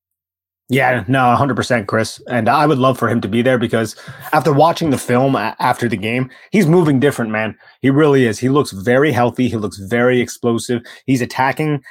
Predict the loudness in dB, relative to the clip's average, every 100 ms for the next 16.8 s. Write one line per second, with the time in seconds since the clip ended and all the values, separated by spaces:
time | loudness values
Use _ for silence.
0 | -20 _ -4 -4 -2 2 2 2 -4 -4
1 | -2 0 0 -2 -4 -6 -2 -2 -2 -2
2 | -2 -4 -8 -10 -8 0 2 2 -2 -6
3 | -10 -6 0 2 2 0 -6 -8 -2 2
4 | 4 2 0 0 0 -2 -8 -14 -4 0
5 | 2 2 0 0 0 -2 -4 -8 -4 -4
6 | -2 -4 -4 -4 -4 -2 -2 -2 -4 -4
7 | -6 -4 -2 -2 -4 -4 -4 -4 -2 -2
8 | -2 -4 -4 -6 -2 -2 -2 0 -2 -2
9 | -12 -14 -2 0 2 0 -2 _ _ 2
10 | 2 2 0 2 2 0 -2 -2 0 2
11 | 2 2 2 2 0 -4 -4 -2 -2 -6
12 | -6 -2 0 -2 -8 -2 2 2 0 -2
13 | -4 -4 0 2 2 -2 -2 -2 -2 -2
14 | 0 0 0 -2 0 2 2 0 -2 0
15 | 0 2 2 2 0 2 2 0 0 -2
16 | -2 -2 -8 0 0 2 0 0